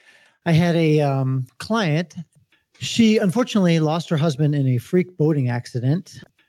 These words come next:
ended up with about five million dollars in cash, but had no idea what to do with this money.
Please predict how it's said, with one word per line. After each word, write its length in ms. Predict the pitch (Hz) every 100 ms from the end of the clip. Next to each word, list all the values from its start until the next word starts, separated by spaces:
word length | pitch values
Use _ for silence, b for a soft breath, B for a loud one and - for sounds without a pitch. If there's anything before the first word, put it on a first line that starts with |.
| -
ended 200 | 170 165
up 140 | 156
with 80 | 156
about 240 | 139 131
five 180 | 135 135
million 280 | 135 135 131
dollars 240 | 127 123
in 80 | 131
cash, 340 | 135 147 208 -
but 220 | 147 135
had 240 | 131 135
no 180 | 143 143
idea 320 | 139 135 143
what 140 | 143 139
to 80 | 135
do 120 | 160
with 120 | 139
this 160 | 131 -
money. 320 | 208 123